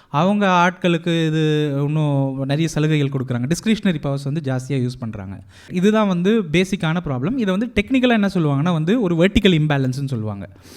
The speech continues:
ரைட்? இந்த வெர்டிக்கல் பே-, இம்பேலன்ஸை எப்படி சரி பண்ணணும் அப்படின்னா, அதாவது வெர்டிக்கல் இம்பேலன்ஸ்னா என்ன? நான் இப்போ சொன்ன மாதிரி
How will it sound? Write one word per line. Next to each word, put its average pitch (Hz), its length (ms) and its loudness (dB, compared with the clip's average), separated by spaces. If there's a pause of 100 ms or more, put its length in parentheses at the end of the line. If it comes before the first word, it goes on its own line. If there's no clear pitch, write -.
(140)
ரைட்? 175 200 -2
இந்த 180 120 0
வெர்டிக்கல் 240 640 0
பே-, 165 260 -4
இம்பேலன்ஸை 190 680 -4 (460)
எப்படி 208 340 4
சரி 190 280 0
பண்ணணும் 160 520 -2 (120)
அப்படின்னா, 147 260 -4
அதாவது 208 460 0
வெர்டிக்கல் 208 280 0
இம்பேலன்ஸ்னா 165 440 -2
என்ன? 160 220 -2
நான் 160 120 -4
இப்போ 139 160 -6
சொன்ன 147 200 -4
மாதிரி 147 360 -2